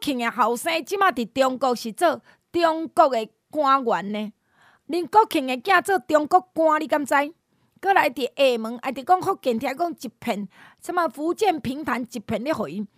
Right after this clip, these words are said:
舞弄，你敢知？你敢想会出来讲林国庆珠宝超过算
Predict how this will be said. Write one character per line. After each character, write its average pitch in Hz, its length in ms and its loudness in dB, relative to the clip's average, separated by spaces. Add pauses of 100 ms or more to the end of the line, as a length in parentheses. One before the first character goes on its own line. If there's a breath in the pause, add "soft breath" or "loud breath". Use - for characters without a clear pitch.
(160)
舞 302 240 -2
弄， 226 180 2
你 240 80 -6
敢 226 220 -4
知？ 226 80 -6 (760 soft breath)
你 440 120 4
敢 440 180 6
想 302 180 -4
会 254 100 0
出 370 80 2
来 330 100 6
讲 339 220 -2
林 311 180 -2
国 392 180 2
庆 233 280 -6
珠 285 260 -6
宝 320 240 8
超 233 240 -2
过 269 180 2
算 220 240 -4